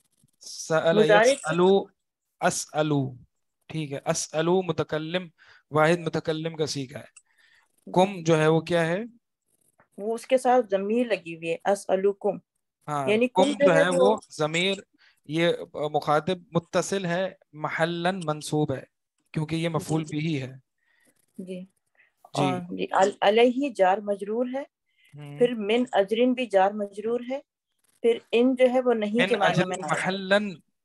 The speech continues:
Speaker 1: जो है वो मंसूब है और ये मफूल सानी के महल में है। यानी मैं तुमसे अजर का सवाल नहीं करता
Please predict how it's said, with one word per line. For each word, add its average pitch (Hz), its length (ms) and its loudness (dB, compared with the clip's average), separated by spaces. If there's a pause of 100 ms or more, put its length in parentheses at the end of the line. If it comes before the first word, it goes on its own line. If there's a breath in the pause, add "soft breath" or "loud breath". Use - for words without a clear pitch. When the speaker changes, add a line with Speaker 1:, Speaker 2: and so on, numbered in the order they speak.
(480)
Speaker 1:
जो 143 140 0
है 151 160 2
वो 190 400 0 (720)
मंसूब 160 520 0
है 127 200 -4 (180)
और 147 60 -2
ये 160 120 -2
मफूल 160 380 -2
सानी 170 380 -2
के 185 340 -8 (160)
महल 156 280 -4
में 143 120 -6
है। 123 200 -10 (540 soft breath)
यानी 143 240 -6
मैं 165 300 0
तुमसे 202 840 -2 (340)
अजर 180 300 2
का 185 120 -4
सवाल 143 340 -2
नहीं 135 120 -16
करता - 380 -18